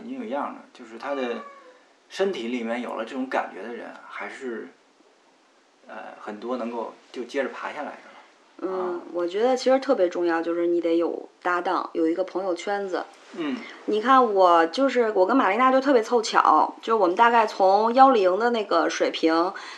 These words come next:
Speaker 2: 到幺二的这个时间，我们两个那个水平就是特别同步，我们可以磕同样的线。
Speaker 1: 嗯。
Speaker 2: 然后呢，用的把数也差不多，就同，同一天红。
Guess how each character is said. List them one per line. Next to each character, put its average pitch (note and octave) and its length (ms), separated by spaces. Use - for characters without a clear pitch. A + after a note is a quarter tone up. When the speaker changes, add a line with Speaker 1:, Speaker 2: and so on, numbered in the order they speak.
Speaker 2:
到 A#3+ 120
幺 C4 160
二 C4 200
的 F#3+ 120
这 G3 100
个 F3+ 140
时 F3+ 240
间， A3+ 320
我 F#3 120
们 E3+ 80
两 G3+ 120
个 D#3+ 120
那 G3+ 100
个 F#3 140
水 E3+ 200
平 E3 400
就 G3+ 140
是 F3 220
特 - 240
别 E3+ 120
同 D#3 280
步， E3 160
我 D#3 100
们 F3+ 400
可 G#3 140
以 G#3 180
磕 A3+ 520
同 F#3+ 280
样 G#3+ 140
的 F3 80
线。 - 340
Speaker 1:
嗯。 A#3 220
Speaker 2:
然 F#3 100
后 B3 60
呢， C#4+ 60
用 C4+ 100
的 G#3+ 80
把 F#3 180
数 A3+ 140
也 F3+ 80
差 A3 180
不 F#3+ 80
多， A#3 160
就 G#3+ 120
同， - 160
同 B3+ 180
一 C#4+ 40
天 C4+ 140
红。 G3+ 300